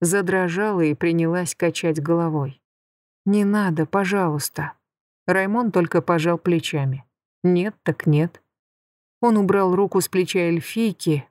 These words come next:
позволяя встать, но Сильвара не двигалась. Она крепко стискивала пальцами плечи и смотрела перед собой.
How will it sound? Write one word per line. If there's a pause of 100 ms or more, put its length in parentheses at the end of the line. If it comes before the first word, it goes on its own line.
позволяя
встать, (400)
но
Сильвара
не
двигалась. (320)
Она
крепко
стискивала
пальцами
плечи (380)
и
смотрела
перед
собой.